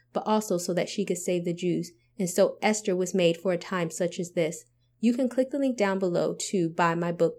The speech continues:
For Single Women, Fix It Jesus for Single Women Only.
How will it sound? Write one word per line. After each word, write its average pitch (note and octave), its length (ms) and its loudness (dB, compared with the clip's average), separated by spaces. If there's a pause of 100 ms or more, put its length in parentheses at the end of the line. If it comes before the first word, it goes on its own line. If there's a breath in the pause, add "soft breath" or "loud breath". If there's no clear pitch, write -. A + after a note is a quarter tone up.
(200)
For G#3 180 2
Single G3 320 -2
Women, D#3+ 400 -2
Fix G3 200 -2
It G#3+ 120 -2
Jesus F3 300 -4
for D#3+ 120 -4
Single E3 300 -2
Women D#3+ 260 0
Only. D#3 380 -6